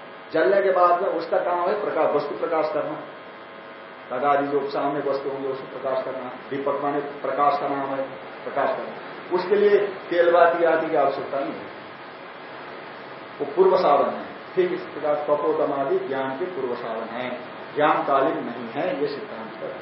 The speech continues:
चाहे वेद हो, चाहे वेदांत हो, चाहे तपोतम कर्म आदि जितने भी हैं, ये सब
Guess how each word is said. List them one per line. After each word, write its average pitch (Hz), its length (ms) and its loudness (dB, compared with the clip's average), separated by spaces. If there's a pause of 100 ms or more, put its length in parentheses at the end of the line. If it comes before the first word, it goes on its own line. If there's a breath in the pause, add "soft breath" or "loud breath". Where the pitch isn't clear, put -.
(1400)
चाहे 123 140 0
वेद 131 380 4
हो, 185 220 0 (260)
चाहे 127 140 4
वेदांत 143 480 2
हो, 202 360 0 (160)
चाहे 131 140 2
तपोतम 131 760 0
कर्म 131 120 0
आदि 127 200 0
जितने 127 360 -6
भी 139 120 -2
हैं, 196 260 -2
ये 120 80 -4
सब - 320 0